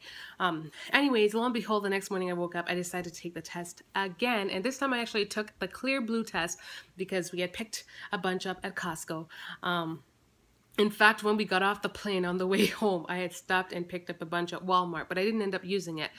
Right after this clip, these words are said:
'cause I end-, I found that I had one of my clear blue left. So I did take that in the morning, and it was positive. It showed up in, like, twenty seconds. By the time the, the,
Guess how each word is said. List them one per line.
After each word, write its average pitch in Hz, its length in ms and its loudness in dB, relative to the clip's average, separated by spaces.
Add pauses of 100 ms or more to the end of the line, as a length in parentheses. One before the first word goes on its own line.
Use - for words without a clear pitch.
(280)
'cause 180 160 -4
I 175 80 4
end-, 185 340 -2
I 180 140 2
found 190 400 0
that 175 80 -2
I 175 60 0
had 165 340 -6
one 170 300 0 (100)
of 175 120 -4
my 165 140 -2
clear 247 240 -2
blue 208 220 2
left. - 320 -4 (240)
So 196 240 2
I 196 80 6
did 233 240 0
take 226 240 -2
that 196 160 2
in 202 100 2
the 190 60 2
morning, 180 480 2
and 220 180 0
it 262 80 2
was 262 300 0
positive. 214 600 2
It 180 120 -2
showed 226 320 -2
up 226 200 -2
in, 190 160 -4
like, 175 280 -4
twenty 190 560 0
seconds. 170 560 -4 (360)
By 196 140 6
the 196 120 0
time 226 380 2
the, 196 260 2 (340)
the, 180 320 2